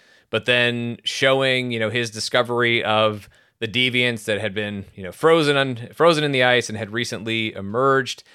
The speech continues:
And then, uh, of course, his reason for killing her of, like, "I can't let you betray Arishem. I, I can't let you carry out this plan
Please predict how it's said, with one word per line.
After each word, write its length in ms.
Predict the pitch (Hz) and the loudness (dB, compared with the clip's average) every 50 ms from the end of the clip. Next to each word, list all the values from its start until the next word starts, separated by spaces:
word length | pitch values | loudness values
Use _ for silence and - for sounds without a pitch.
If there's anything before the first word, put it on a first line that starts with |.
| - _ _ _ _ _ | -20 _ _ _ _ _
And 200 | - 107 110 113 | -4 -2 -2 0
then, 460 | 117 117 113 113 113 110 110 110 107 - | 0 0 2 2 0 -2 -2 -4 -6 -4
uh, 140 | - 104 101 - | -4 -4 -4 -4
of 80 | 113 | -4
course, 240 | - 127 113 107 - | -4 -2 -4 -4 -2
his 440 | - - 131 127 120 104 95 98 - | -2 0 0 0 0 -4 -8 -8 -4
reason 360 | 120 123 120 113 117 120 113 | -2 -2 -2 -2 -4 -6 -8
for 580 | 110 - 113 107 107 107 107 107 104 104 98 - _ _ _ _ | -8 -8 -6 -4 -2 -2 0 0 -2 -2 -6 -8 _ _ _ _
killing 360 | - - 143 147 147 147 139 | -4 -2 0 2 2 2 0
her 200 | 127 135 131 131 | 0 2 2 2
of, 80 | 127 113 | 2 2
like, 160 | 113 107 95 | 0 -2 -2
"I 100 | 104 98 | -2 -4
can't 360 | 95 - - 123 113 113 - | -6 -6 -4 -2 -2 -2 -2
let 160 | 113 117 - | -4 -6 -6
you 240 | - 107 110 110 113 | -6 -6 -6 -6 -6
betray 720 | 101 107 101 95 - - 123 127 131 131 127 127 123 127 - | -8 -8 -10 -8 -4 -2 0 2 2 2 2 2 0 0 -2
Arishem. 560 | - 113 120 123 123 117 - - 123 117 113 | 0 0 2 2 0 0 -2 -6 -6 -6 -6
I, 200 | 104 101 101 92 | -6 -6 -6 -8
I 40 | 101 | -10
can't 340 | 98 - - 120 120 117 - | -12 -6 -4 -2 -2 -2 -2
let 140 | 120 110 - | -6 -6 -6
you 140 | 107 110 | -8 -12
carry 400 | 101 - - - 110 110 113 110 | -14 -8 -4 -2 0 0 2 2
out 160 | 107 104 104 - | 2 0 0 -4
this 140 | 104 95 | -8 -12
plan 500 | - - - 113 113 120 123 123 127 123 | -10 -8 -6 -4 -2 0 0 0 -2 -4